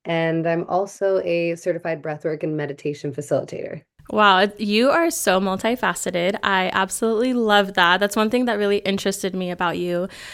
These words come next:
Speaker 2: You are not just one thing. You don't just do one thing, which is something that I really resonated with. And because you do so much, I'm sure your routines and your daily habits are something that plays a huge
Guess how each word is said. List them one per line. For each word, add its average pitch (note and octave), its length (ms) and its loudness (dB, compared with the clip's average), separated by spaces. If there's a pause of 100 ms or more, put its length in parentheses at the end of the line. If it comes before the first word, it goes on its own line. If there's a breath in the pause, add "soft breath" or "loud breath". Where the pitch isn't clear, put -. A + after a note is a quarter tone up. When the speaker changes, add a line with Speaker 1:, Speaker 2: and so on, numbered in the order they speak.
(220 loud breath)
Speaker 2:
You G3 400 0 (420)
are G#3 100 4
not G#3 220 6
just G#3+ 180 0
one G3+ 240 4
thing. G3+ 300 0
You F#3 80 -6
don't - 260 -6
just - 220 -6
do G3 100 -2
one F#3+ 160 -4
thing, G3 220 -2
which F#3 160 -8
is F#3+ 40 -6
something F#3 280 -6
that F#3 200 -6
I F#3+ 140 0
really F#3+ 320 -4
resonated G#3 560 -4
with. C#4+ 480 -2
And G3 460 0 (240 loud breath)
because B3+ 480 6
you B3 80 4
do G#3+ 260 2
so G#3 240 2
much, F#3 420 -6 (120)
I'm G3+ 200 0
sure G3 540 0
your F#3+ 220 -4
routines F#3+ 960 -2
and F3+ 160 -6
your F3+ 80 -8
daily F#3 260 -6
habits F3+ 640 -6
are F#3 220 -2
something F3+ 480 -6
that F3+ 420 -6 (380)
plays F#3+ 300 -4
a - 20 -8
huge F#3+ 380 -6